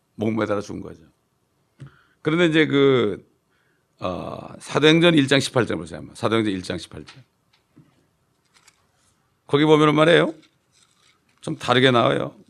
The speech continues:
목 매달아서 숨이 막혀 죽은 게 아니야. 일 장 십팔 절. 그런데 이 자가 유다를 얘기하죠. 실로 불의의 대가로 밭을 샀는데 그 후에 곤두박이로 떨어져서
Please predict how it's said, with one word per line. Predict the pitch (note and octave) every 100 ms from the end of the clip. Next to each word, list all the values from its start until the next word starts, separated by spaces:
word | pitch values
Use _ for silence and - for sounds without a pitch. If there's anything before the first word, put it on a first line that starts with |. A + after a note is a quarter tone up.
| -
목 | G#2+
매달아서 | C3 C3 C3+ D#3
숨이 | C#3 C3+
막혀 | B2 A#2
죽은 | G#2+ G#2+
게 | B2
아니야. | F#2 F2 E2 A2 _
일 | A#2 G#2+
장 | A#2+ G#2
십팔 | - F#2 D2+
절. | - D2 _ _
그런데 | - F3 G3+
이 | F3
자가 | D#3 D#3+ E3+ A2 D3 C#4+ -
유다를 | F3+ B2 B2+ A2+
얘기하죠. | F#2+ D#2+ F#2+ A#3 D4
실로 | - - F#3+ G3 F2 - _ _ _
불의의 | - C#3 E3+
대가로 | C#3+ C#3 C3+ D3 A#2
밭을 | A2 A#2+ B2+
샀는데 | A#2 A2+ A#2 F#2+ - A3 C4+ _ _ _ _ -
그 | D3
후에 | D#3 C#3+ D#3 B2 D3+ - _ _ _ _
곤두박이로 | - B2+ C#3+ D3 C#3+ D3 D3+ B2+
떨어져서 | - C#3 B2 G#2+ A2 B2 G3+